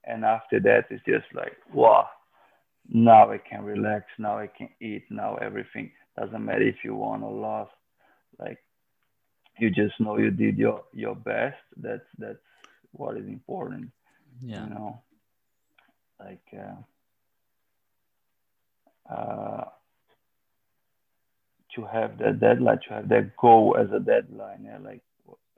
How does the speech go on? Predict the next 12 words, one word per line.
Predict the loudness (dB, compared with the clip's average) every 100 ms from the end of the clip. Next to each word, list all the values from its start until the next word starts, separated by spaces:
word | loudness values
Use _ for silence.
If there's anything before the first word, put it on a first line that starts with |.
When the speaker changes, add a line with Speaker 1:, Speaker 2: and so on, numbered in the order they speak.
| _ _ -20 -18 -12
Speaker 1:
I, | -12 -10
I, | -8 -10 -8 -8
I've | -8 -12 -14
seen | -12 -8
a, | -8 -10 -14
a, | -14 -12 -14 -16 -20 _ _ _ _ _ _ _ _ _ _ _ _ _ _ _ -20
a | -20 _
quote | -8 -8 -8 -12
one | -10 -8 -10
time, | -12 -10 -10 -12
like, | -12 -14 -12
uh, | -10 -10